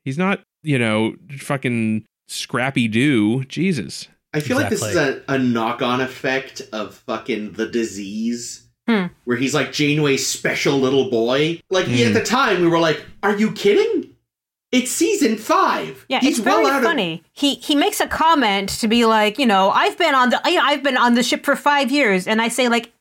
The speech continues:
Speaker 4: "Everyone has, Harry. That's what this ship is about. Have you watched Star Trek Voyager yet before, or what?"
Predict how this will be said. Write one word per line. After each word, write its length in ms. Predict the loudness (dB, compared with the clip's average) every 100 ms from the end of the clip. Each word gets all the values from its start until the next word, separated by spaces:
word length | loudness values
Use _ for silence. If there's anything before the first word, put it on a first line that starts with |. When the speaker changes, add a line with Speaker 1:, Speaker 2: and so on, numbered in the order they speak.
| -4
Speaker 4:
"Everyone 600 | -2 0 2 2 2 0
has, 380 | -2 0 0 -2
Harry. 500 | -2 -2 -4 -4 -4 -2
That's 200 | -2 0
what 180 | 0
this 180 | 0 -2
ship 260 | 0 0 0
is 100 | -2
about. 400 | -2 0 0 0
Have 120 | 0
you 100 | 2 4
watched 460 | 4 2 0 -8
Star 280 | -2 0 0
Trek 260 | 0 -2 2
Voyager 540 | 2 4 2 2 2
yet 160 | 0 -2
before, 420 | 0 4 6 4
or 80 | 2
what?" 380 | 2 2 0